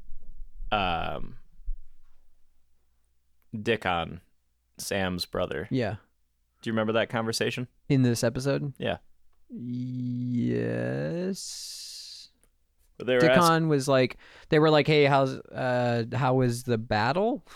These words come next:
Speaker 1: Mm-hmm.
Speaker 2: And then Dickon was like, "It was nice."
Speaker 1: Yeah.
Speaker 2: And then they were like, "All right, you could, you know, your, your dad's not around. You could be serious." And then he was just like, "Kinda sucked."
Speaker 1: Yeah.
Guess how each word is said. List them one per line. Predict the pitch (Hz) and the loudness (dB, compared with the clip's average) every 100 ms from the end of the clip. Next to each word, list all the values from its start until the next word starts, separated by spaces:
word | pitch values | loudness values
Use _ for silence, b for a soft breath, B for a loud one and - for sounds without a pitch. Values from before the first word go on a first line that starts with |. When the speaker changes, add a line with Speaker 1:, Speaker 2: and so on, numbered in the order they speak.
| - | -6
Speaker 1:
Mm-hmm. | 165 120 131 - b b b b _ _ | -2 0 -2 -4 b b b b _ _
Speaker 2:
And | 120 113 | 2 4
then | 117 117 120 117 110 | 6 6 6 4 4
Dickon | 117 131 120 117 117 | 2 4 2 4 2
was | 113 | 2
like, | 117 113 113 - - _ - | 2 2 0 -4 -20 _ 4
"It | |
was | 381 427 440 | 4 6 6
nice." | 220 - - _ _ B B B B | 6 2 -8 _ _ B B B B
Speaker 1:
Yeah. | 143 117 95 - | -2 0 -2 -2
Speaker 2:
And | 135 135 | 0 4
then | 131 | 4
they | 127 | 4
were | 127 | 4
like, | 131 127 143 | 4 4 2
"All | 160 | 2
right, | 98 | 2
you | 135 | -2
could, | 156 190 147 _ - | -2 -4 -6 _ -10
you | 143 | -6
know, | 147 123 143 | -4 -4 -4
your, | 196 220 | -4 -6
your | 147 170 | -4 0
dad's | 156 113 - | 0 0 0
not | 101 | -2
around. | 101 98 101 | -2 -2 -4
You | 107 | -6
could | 117 - - | -8 -10 -8
be | 104 | -6
serious." | 101 - 98 101 117 - | -6 -4 -2 -2 -2 -4
And | 104 | -4
then | 104 | -2
he | 101 98 | -2 -2
was | 98 | -4
just | 110 - | -6 -6
like, | 101 95 - B B B | -4 -4 -8 B B B
"Kinda | 131 170 | -2 0
sucked." | 151 196 - - - _ _ - | 2 2 0 -6 -16 _ _ -4
Speaker 1:
Yeah. | 110 104 | 0 0